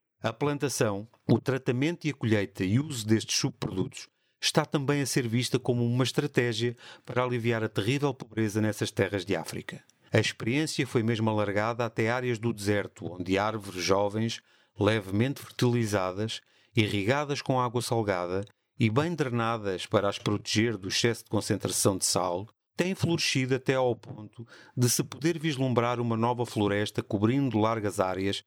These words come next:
anteriormente julgadas inférteis e, desse modo, contribuindo para a conversão do C O dois,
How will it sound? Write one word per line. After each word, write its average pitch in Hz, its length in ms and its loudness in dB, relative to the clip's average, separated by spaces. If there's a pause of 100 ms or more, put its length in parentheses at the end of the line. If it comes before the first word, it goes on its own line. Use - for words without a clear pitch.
(300)
anteriormente 143 680 0
julgadas 117 480 0
inférteis 101 680 -2 (300)
e, 107 340 2 (140)
desse 87 320 0
modo, 117 420 0 (320)
contribuindo 143 680 2
para 135 160 -4
a 127 60 -2
conversão 120 600 2
do 113 80 -6
C - 180 2
O 151 140 2
dois, 113 460 0